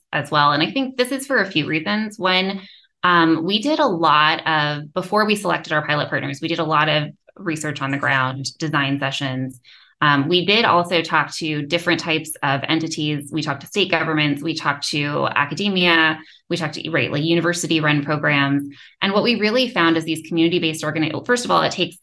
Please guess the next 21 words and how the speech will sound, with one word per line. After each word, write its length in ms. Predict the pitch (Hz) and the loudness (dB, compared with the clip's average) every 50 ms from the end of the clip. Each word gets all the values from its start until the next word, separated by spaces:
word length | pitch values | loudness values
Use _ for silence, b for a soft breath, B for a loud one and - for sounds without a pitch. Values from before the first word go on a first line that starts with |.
| - - | -6 -4
a 60 | 165 | -4
whole 260 | 160 - 180 170 147 | 0 2 2 2 2
strategy, 520 | 147 - 156 123 - - 117 - 90 - | 0 -2 -2 0 0 -2 -2 -4 -4 -2
right, 220 | - 143 147 - - | -2 -2 -2 0 0
with 100 | 156 - | 0 0
all 160 | - 147 143 | 2 2 0
of 60 | 139 | 0
these 160 | 139 143 143 | -2 -4 -4
partners 340 | - 139 123 - 131 120 - | -4 -4 -4 -2 -2 -4 -4
working 240 | - - - 113 117 | -6 -6 -6 -6 -4
together 440 | 127 107 107 101 - 156 156 160 165 | -2 0 0 0 0 0 0 -2 -2
to 160 | - - 147 | -4 -6 -4
really 240 | 143 143 135 135 131 | -4 -4 -4 -4 -4
reach 240 | 127 135 127 - - | -6 -6 -6 -6 -8
the 80 | 143 | -8
families 400 | - 139 123 123 127 123 139 135 | -4 -4 -2 -2 -2 -4 -4 -4
that 140 | 127 - - | -4 -4 -2
we 280 | 143 131 120 127 143 - | -2 -2 -2 -2 -4 -6
want 280 | - - 151 123 - - | -4 -4 -4 -4 -4 -6
to 100 | - 139 | -6 -4
reach. 480 | 156 160 151 143 - - - - B | -2 0 0 0 0 -2 -4 -8 B